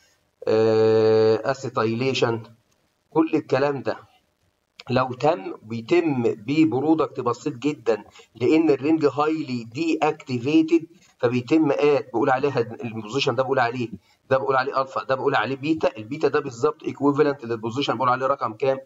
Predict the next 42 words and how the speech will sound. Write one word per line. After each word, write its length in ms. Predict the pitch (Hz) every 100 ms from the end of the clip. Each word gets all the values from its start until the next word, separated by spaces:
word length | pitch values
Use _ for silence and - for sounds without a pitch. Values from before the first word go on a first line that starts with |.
| _ _ -
رقم 340 | 135 135 120 113
تلاتة. 580 | 113 110 104 104 _ _ _ _ _ -
قلت 180 | 107 156
لك 140 | 151
ده 120 | 156
بيتم 580 | 151 123 123 165 165 151
ببطء 460 | 123 - 156 160 131
جدا، 320 | 127 160 165
لان 320 | 135 151 156
الرينج 280 | 139 156 151
اللي 160 | 127
عندي 240 | 123 147 139
ديت 160 | 147
بقول 180 | - 143
عليها 240 | 131 139 143
الكترون 480 | 123 143 160 151 127
ديفيشنت. 560 | 120 110 139 127 110 -
الكترون 420 | 120 143 127 113
ديفيشنت 500 | 110 - - 110 107
ليه؟ 220 | 101 101
يعني 160 | 104 101
ايه 180 | 117 123
كلمه 260 | 143 131 117
الكترون 420 | 127 139 120 110
ديفيشنت؟ 480 | 107 123 139 135 117
يعني 220 | 117 117
الالكترونات 800 | 110 107 107 - 107 110 139 160 _ _ - -
او 140 | 113 110
الالكترون 640 | - 113 139 - 117 113
كلاود 400 | 104 117 151 156
او 100 | 110
السحابه 440 | 104 - - 135
الالكترونيه 800 | 127 107 107 - 107 110 120 117
اللي 140 | 92 98
جوه 220 | 131 117
حلقه 280 | - 131 107
البريدين 460 | 117 107 107 123 131
كلش 540 | - 151 156 156 147
قليله، 320 | - 113 120
كلش 340 | 113 147 139 -
قليله. 320 | 117 131 123
ليه؟ 220 | 120 127